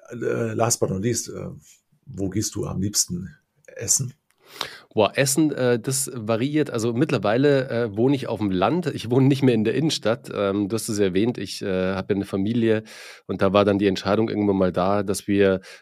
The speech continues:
Speaker 2: raus aufs Land ziehen, um da einfach ein bisschen Ruhe zu haben, auch für mich. Also da war ich auch ein bisschen egoistisch, weil für die Kinder ist es natürlich genial,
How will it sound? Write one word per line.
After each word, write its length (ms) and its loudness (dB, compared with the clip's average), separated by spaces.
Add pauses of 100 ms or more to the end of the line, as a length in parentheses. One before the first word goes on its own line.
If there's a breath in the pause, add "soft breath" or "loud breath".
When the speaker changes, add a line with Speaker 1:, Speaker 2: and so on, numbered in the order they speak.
(140 loud breath)
Speaker 2:
raus 240 2
aufs 240 -6
Land 320 0
ziehen, 340 -2
um 160 -6
da 140 0
einfach 240 -4
ein 100 -4
bisschen 160 -2
Ruhe 360 2
zu 180 -4
haben, 200 -4
auch 160 -4
für 140 -4
mich. 380 -2
Also 160 -4
da 120 0
war 140 0
ich 100 -6
auch 120 -6
ein 80 -6
bisschen 160 -6
egoistisch, 640 -4
weil 160 0
für 100 -12
die 80 -6
Kinder 260 0
ist 80 -2
es 60 -6
natürlich 400 -4
genial, 480 0